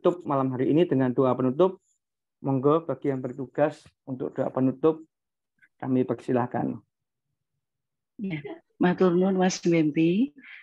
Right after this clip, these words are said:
Speaker 2: Selamat malam Romo, Pak Sekjen, dan Bapak Ibu semua yang mengikuti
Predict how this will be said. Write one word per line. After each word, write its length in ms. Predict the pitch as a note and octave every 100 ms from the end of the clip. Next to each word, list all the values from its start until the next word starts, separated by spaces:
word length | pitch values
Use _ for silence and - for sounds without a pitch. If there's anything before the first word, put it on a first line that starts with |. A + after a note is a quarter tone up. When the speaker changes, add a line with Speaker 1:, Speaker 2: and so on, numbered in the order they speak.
| _
Speaker 2:
Selamat 320 | - E3+ E3 D#3+
malam 440 | E3+ E3+ F#3 F#3+
Romo, 600 | F3 E3+ E3+ E3+ F3+ F#3
Pak 160 | - C#3+
Sekjen, 360 | D#3 D3+ E3+ E3
dan 120 | D3+
Bapak 360 | C#3+ C#3+ D3+ C#3+
Ibu 160 | _ -
semua 560 | - D3+ D3 D#3 F3+ A#3+ - - - _
yang 160 | E3 E3
mengikuti 1000 | E3 E3 D#3+ E3 - E3+ E3 E3 D#3+